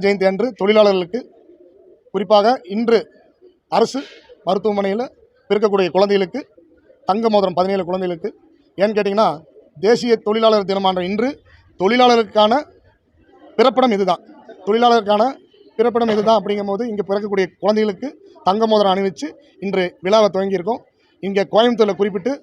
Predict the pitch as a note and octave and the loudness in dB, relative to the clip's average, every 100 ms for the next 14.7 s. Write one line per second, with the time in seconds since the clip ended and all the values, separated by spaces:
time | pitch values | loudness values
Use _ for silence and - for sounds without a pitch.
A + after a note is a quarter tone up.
0 | _ _ - F#3 A3+ - A3 F#3+ A3 A#3+ | _ _ -2 0 0 0 2 4 6 4
1 | G3+ G3 F#3 G3 C4+ - _ F#3 F#3+ F#3 | 2 0 0 -2 -4 -12 _ -2 2 2
2 | G3+ F#3+ F#3+ A3+ - _ _ _ _ _ | 2 0 -2 -4 -6 _ _ _ _ _
3 | F3+ G#3 G#3 G3+ F#3 F#3 F3+ A#3 - F#3+ | -4 0 2 2 2 2 2 -2 -4 -2
4 | G#3+ G3+ F#3+ F#3 F#3 F#3+ C4+ - - _ | -2 -2 -4 -2 -2 -4 -8 -14 -20 _
5 | _ F#3+ A3 A3 G3 G3+ F#3 E3 G3 A3+ | _ -2 -2 -2 0 -2 -2 -6 -4 -4
6 | - F3+ A3 B3 B3 A3 G#3 G#3+ G3+ F#3 | -2 -2 2 4 2 2 2 4 2 0
7 | F#3+ F3 G#3+ A#3 A3+ A3 - F#3+ F3+ F3+ | -4 -4 -4 -4 -4 -6 -6 -6 0 0
8 | G3+ B3+ - - - G#3+ A3 G3 G3+ G3 | 0 -2 -10 -10 -4 0 2 2 0 -2
9 | C4 - _ D#3+ G3+ A3 A3+ G3+ F#3+ F#3+ | -4 -8 _ -2 0 2 2 4 2 0
10 | G#3+ D4 - _ - F#3+ F#3 G#3+ A3 G3+ | -2 -4 -10 _ -6 -4 -2 0 0 0
11 | F3+ G3 G3 F#3 F3+ F3 C4+ - _ _ | -2 -2 -4 -6 -6 -6 -6 -6 _ _
12 | _ E3 G#3 G#3+ G3+ F3 A3+ A3+ A3 G#3 | _ -6 0 2 2 0 0 0 -2 -4
13 | G3 F#3+ F#3+ F3+ C4 - _ _ F3 G#3+ | -2 0 0 -4 -10 -14 _ _ -6 -4
14 | A3 G3 F#3 F3+ F3 F3 G3 | -4 -6 -6 -6 -6 -6 -6